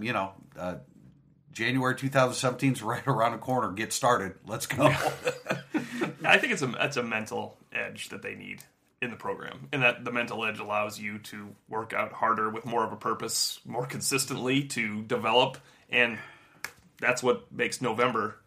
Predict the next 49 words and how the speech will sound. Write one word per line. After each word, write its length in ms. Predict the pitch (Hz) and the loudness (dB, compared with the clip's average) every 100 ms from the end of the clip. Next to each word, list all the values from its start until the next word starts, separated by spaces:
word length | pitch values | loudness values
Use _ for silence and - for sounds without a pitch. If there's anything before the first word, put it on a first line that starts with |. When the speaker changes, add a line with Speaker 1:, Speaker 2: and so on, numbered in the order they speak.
| _ _ _ _ | _ _ _ _
Speaker 2:
a 220 | - 104 101 | -4 -4 -2
four 200 | 131 120 | 2 4
and 80 | 120 | 6
oh 120 | 127 | 2
month. 400 | 104 104 - - _ _ _ _ _ _ - | 0 -6 -8 -18 _ _ _ _ _ _ -10
They 100 | 104 | -6
haven't, 320 | 104 101 92 | -4 -6 -8
you 60 | 98 95 92 | -10 -8 -8
know, 20 | 90 | -8
had 180 | 78 101 | -4 -4
Speaker 1:
Mm-hmm. 40 | - | -2
Speaker 2:
once, 360 | 104 110 - - _ | -2 0 -2 -4 _
as 160 | 101 95 | -10 -8
opposed 400 | - 101 98 - | -6 -4 -4 -6
to, 220 | 101 95 | -6 -6
or 140 | 107 107 _ - _ - | -10 -14 _ -20 _ -10
twice, 240 | 90 90 | -8 -6
I 20 | |
guess 140 | 95 92 | -8 -10
they 40 | |
were 60 | 90 | -10
three 200 | 113 98 | -6 -6
and 80 | |
oh. 60 | 92 | -2
Speaker 1:
Yeah. 180 | 95 85 - - - | -2 -4 -8 -16 4
Speaker 2:
But 320 | 120 104 - _ - | 4 4 0 _ -8
it, 180 | 123 123 | -6 0
it, 240 | 135 139 | 0 0
that's, 220 | - 147 - | 4 4 8
that's 200 | 156 - | 6 6
the 60 | |
problem, 320 | - 143 123 110 | 6 8 8 6
has 100 | 113 | 4
been 180 | 139 | 4
November. 340 | 135 143 202 - | 4 4 4 4
The 60 | 143 | 6
fourth 260 | 240 247 - | 12 12 12
quar-, 180 | 220 214 | 6 8
uh, 60 | |
the 80 | 156 | 6
fourth 240 | 226 208 - | 6 4 4
quarter 220 | 156 156 | 4 4
is, 220 | 139 135 | 2 -2
it 40 | |
was 100 | 127 | -4
a 40 | 120 | -2
problem 300 | - 127 110 | 2 2 2
this 180 | 110 - | -6 -8
year. 220 | - | -14